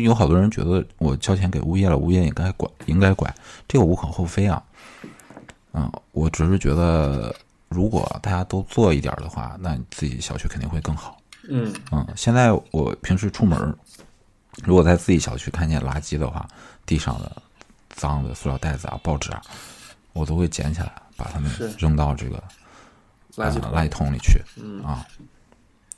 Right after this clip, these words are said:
Speaker 1: 有时候这种概念，我，我觉得吧，并不是那么的虚。
Speaker 2: 嗯。
Speaker 1: 嗯，嗯。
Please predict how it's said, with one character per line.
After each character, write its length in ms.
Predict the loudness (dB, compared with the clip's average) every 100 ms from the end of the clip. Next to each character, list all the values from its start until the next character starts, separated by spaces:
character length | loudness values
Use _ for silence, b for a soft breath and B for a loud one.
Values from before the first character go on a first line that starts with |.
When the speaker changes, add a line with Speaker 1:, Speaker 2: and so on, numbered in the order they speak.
| _ B B B
Speaker 1:
有 220 | 2 4 4
时 120 | 4
候 160 | 4
这 160 | 4 2
种 100 | 0
概 120 | 0
念， 220 | 0 0 -2 -8 _ _ _ -6
我， 180 | -4 -4 -4
我 140 | -2 -2 -4
觉 200 | -2 -2
得 100 | 0
吧， 160 | -2 -2 2
并 100 | 2
不 140 | 0
是 160 | -2 0
那 100 | 2
么 100 | 0
的 120 | -2
虚。 320 | -4 -2 -4 -10 -18 -20 -20 _ -16
Speaker 2:
嗯。 100 | -10
Speaker 1:
嗯， 80 | -10 -10 -16 _ _ _
嗯。 100 | -16